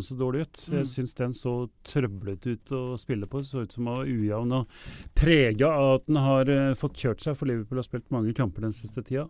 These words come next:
Speaker 1: Men når det er sagt, angrepsspill består egentlig av tre ting. Det består av tempo, det består av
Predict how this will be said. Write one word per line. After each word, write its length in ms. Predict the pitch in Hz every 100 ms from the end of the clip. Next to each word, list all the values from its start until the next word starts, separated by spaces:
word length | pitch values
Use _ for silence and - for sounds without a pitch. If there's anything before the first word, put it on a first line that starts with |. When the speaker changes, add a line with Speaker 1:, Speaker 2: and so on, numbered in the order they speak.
| -
Speaker 1:
Men 340 | 143 151 165
når 120 | 170
det 80 | 156
er 60 | 147
sagt, 440 | 143 190 - - - - - - - - - -
angrepsspill 540 | 165 123 127 - 160
består 360 | 151 147 143 135
egentlig 300 | 135 123 147
av 80 | 143 _ _ _ -
tre 280 | - 135 135
ting. 320 | 139 123 98 - -
Det 80 | 120
består 360 | 139 - 127
av 320 | 143 131 131 131 -
tempo, 480 | 135 113 - 190
det 120 | 165 131
består 320 | 135 127 120
av 160 | 127